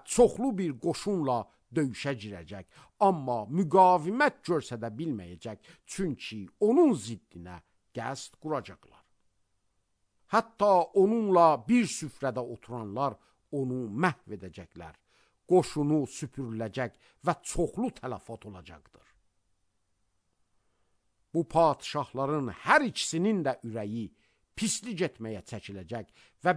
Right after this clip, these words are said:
bir süfrə arxasında yalan danışacaqlar. Lakin heç bir şey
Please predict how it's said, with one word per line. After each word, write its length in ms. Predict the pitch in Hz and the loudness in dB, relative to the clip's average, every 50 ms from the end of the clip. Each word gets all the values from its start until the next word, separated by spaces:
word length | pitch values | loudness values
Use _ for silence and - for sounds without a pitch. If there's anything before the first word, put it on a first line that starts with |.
| 143 160 | 0 0
bir 180 | 233 320 294 233 | 2 2 2 2
süfrə 460 | - - - 170 - - - 151 147 | 2 -6 -6 -8 -8 -4 -4 -4 -4
arxasında 760 | - 131 123 110 - - 110 - - 117 110 104 101 120 123 113 - _ _ _ - | -4 -6 -10 -10 -12 -16 -18 -16 -14 -12 -12 -10 -8 -6 -8 -8 -8 _ _ _ -4
yalan 480 | 143 160 180 170 165 165 151 131 113 | 2 4 4 4 4 2 -2 -4 -6
danışacaqlar. 800 | 95 95 90 92 - - 90 78 78 90 82 _ - 85 78 76 _ _ _ _ _ _ _ _ _ _ _ _ - | -10 -14 -16 -16 -18 -18 -20 -18 -18 -20 -20 _ -20 -20 -20 -20 _ _ _ _ _ _ _ _ _ _ _ _ 0
Lakin 500 | 151 165 156 131 - - - 113 101 87 | 2 2 2 2 0 -8 -12 -12 -12 -12
heç 480 | 78 - 160 277 - - - - _ - | -8 0 0 0 0 0 -6 -14 _ -10
bir 140 | 143 123 98 | -10 -10 -10
şey 360 | - - 120 117 107 95 | -10 -12 -12 -12 -12 -12